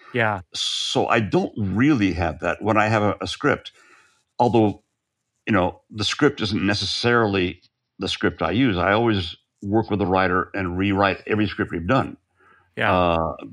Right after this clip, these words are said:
Speaker 2: because it, you know, as you know, things that work on the page don't always work on the floor.
Speaker 1: Yeah.
Speaker 2: You know, I won't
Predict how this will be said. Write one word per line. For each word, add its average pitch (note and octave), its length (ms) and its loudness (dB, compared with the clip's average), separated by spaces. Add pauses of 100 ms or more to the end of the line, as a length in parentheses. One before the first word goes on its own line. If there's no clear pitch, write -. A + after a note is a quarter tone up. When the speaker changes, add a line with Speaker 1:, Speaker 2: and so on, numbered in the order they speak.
(220)
Speaker 2:
because F#2+ 400 -2
it, F#2 120 -4 (680)
you F#2+ 80 -4
know, E2 140 -2 (160)
as F#2 200 -2
you A2+ 100 2
know, F#2 240 2
things G#2 400 -2
that F#2 100 0 (560)
work G#2 240 0
on F#2 100 2
the F2 80 -2
page F#2 480 -2
don't F2+ 220 -2
always F#2 380 -2
work F2 180 -2
on D#2 80 -4
the D2+ 80 -6
floor. A#2+ 440 -2 (120)
Speaker 1:
Yeah. A#2+ 240 2 (560)
Speaker 2:
You G2 100 0
know, F2 160 -4 (500)
I D#3 120 2
won't E3+ 260 0